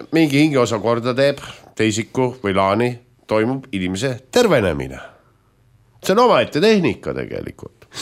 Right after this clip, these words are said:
Ja vaata, kui nõid ei tea, no ütleme niimoodi, et selle de-, definitsiooni järgi ma usu-, usaldaksin kõige rohkem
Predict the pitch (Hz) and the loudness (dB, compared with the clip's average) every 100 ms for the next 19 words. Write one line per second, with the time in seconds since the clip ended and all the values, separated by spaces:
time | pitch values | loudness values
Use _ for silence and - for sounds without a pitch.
0 | - - - - - - - - 135 143 | -12 -12 -12 -12 -14 -14 -12 0 2 4
1 | 175 175 135 151 185 180 147 147 139 196 | 2 2 -2 0 0 0 2 2 2 4
2 | 170 85 107 _ - - - 151 196 247 | 4 2 -4 _ -20 -20 -2 2 2 2
3 | 165 160 196 151 113 104 185 180 135 127 | 0 2 2 2 0 0 0 2 0 0
4 | 139 123 - 147 143 131 131 170 180 147 | -2 -6 -2 -2 2 0 2 2 2 4
5 | 139 180 156 131 120 127 175 170 123 87 | 4 4 2 -2 0 2 2 2 0 -2
6 | - - - 180 180 147 123 101 113 - | -10 -12 -2 2 4 4 2 0 -2 -2
7 | 110 143 135 117 131 - 98 | -4 -2 0 0 0 -2 -6